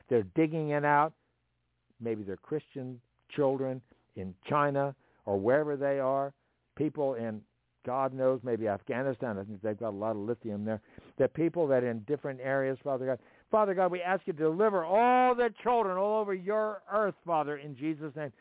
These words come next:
You said in Joel two thirty-two, "Whosoever shall call upon the name of the Lord shall be delivered." And your arm's not too short to save. You made that abundantly, abundantly clear when you sent Jesus to pay that price and hang on the tree.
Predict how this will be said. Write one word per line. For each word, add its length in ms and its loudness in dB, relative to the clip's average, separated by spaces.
You 220 0
said 160 0
in 140 -6
Joel 220 -2
two 180 -6
thirty-two, 480 -4
"Whosoever 420 -4
shall 160 -4
call 320 -4
upon 220 -4
the 80 -8
name 180 -8
of 0 -
the 60 -8
Lord 240 -4
shall 100 -6
be 140 -6
delivered." 340 -4
And 120 -12
your 160 -8
arm's 240 -8
not 200 -14
too 120 -18
short 240 -12
to 80 -20
save. 220 -8
You 100 -16
made 220 -14
that 160 -12
abundantly, 560 -14
abundantly 640 -14
clear 260 -12
when 140 -14
you 80 -16
sent 200 -12
Jesus 360 -12
to 140 -20
pay 100 -10
that 220 -14
price 300 -14
and 100 -20
hang 240 -18
on 100 -16
the 160 -20
tree. 220 -12